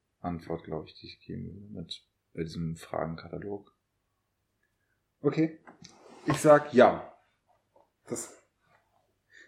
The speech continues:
Speaker 2: das iranische Regime wird sich keine
Speaker 1: Warte mal, ich hab das zu allen gesagt, oder? Das ist voll pessimistisch. Ich hab zu
Speaker 2: <laughs>
Speaker 1: allen Regime-Geschichten gesagt, dass sie bleiben. Ja, okay. Nee, ja, das auch.
Speaker 2: So, ähm,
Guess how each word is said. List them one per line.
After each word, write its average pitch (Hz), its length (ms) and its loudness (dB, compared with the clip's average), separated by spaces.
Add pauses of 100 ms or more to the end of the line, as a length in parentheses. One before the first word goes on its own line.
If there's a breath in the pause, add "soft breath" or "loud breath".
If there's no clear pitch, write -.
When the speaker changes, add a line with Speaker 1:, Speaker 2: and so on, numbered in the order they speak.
(140 soft breath)
Speaker 2:
das 139 220 2
iranische 151 420 4
Regime 156 460 6
wird 143 160 0
sich - 240 -8
keine 175 480 4
Speaker 1:
Warte 190 160 6
mal, 180 100 6
ich - 140 0
hab 117 80 -2
das - 160 -6
zu - 160 2
allen 160 240 2
gesagt, 82 320 -2
oder? 117 140 2
Das 117 80 0
ist - 100 -10
voll 123 160 2
pessimistisch. - 520 4
Ich 311 80 8
hab - 200 6
zu - 100 10
Speaker 2:
<laughs> 262 140 12
Speaker 1:
allen 151 280 8
Regime-Geschichten - 2250 -8
gesagt, 95 260 -8
dass - 140 -16
sie 90 140 -8
bleiben. 87 500 -8 (800)
Ja, 87 340 -8
okay. - 300 -12 (580 loud breath)
Nee, 95 240 -4 (140)
ja, 90 280 -6 (100)
das - 180 -6
auch. - 260 -10 (460)
Speaker 2:
So, 101 440 -4 (120)
ähm, 113 960 2